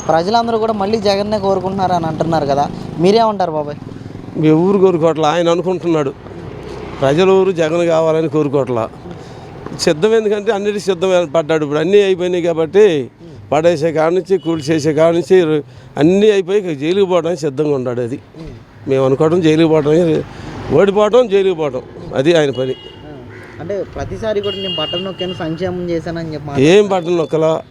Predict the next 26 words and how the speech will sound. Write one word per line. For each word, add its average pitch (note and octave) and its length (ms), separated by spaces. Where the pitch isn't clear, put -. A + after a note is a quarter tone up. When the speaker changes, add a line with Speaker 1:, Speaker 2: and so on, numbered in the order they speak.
Speaker 2:
నొక్కినవన్నీ D#3+ 520
తప్పుడు, D#3+ 580
ఆయన C3+ 140
చెప్పేవన్నీ D#3 580
తప్పుడు. D#3 420
ఆయన E3+ 200
గెలతమే E3+ 600
తప్పుడు, A3+ 640
ప్రచారంలో G#3 480
గెలిచాడు, F#3 540
తప్పుడు A3 280
వాగ్దానాలు F#3+ 580
చేశాడు, F3 400
అన్నీ A3 260
మర్చిపోయి G#3 480
జనం F3+ 400
మీద F3+ 180
ఉక్కుపాదం D#3+ 600
పెట్టాడు. C3 340
ఇయా-, E3 400
ఇవాళ F#3 240
విసుక F3 340
ఉంది. E3 340
విసుక E3+ 260
చంద్రబాబు A3 600
గారికి G3 440